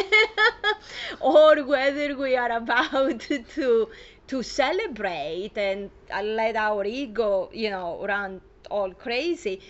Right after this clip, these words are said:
we should remember that we, time is limited and we only have this life. And,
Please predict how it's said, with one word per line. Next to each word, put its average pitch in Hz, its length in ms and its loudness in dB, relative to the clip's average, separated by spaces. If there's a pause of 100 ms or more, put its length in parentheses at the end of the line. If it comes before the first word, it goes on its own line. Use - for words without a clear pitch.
(180)
we 226 220 -10
should 220 400 -8 (220)
remember 214 800 -4
that 202 300 -6 (1080)
we, 208 160 -4 (200)
time 240 540 -6
is 277 200 -10
limited 165 920 -8
and 180 500 -10
we 196 300 -12
only 214 640 -8
have 175 500 -10
this 156 440 -14
life. - 560 -18 (960)
And, 185 920 -6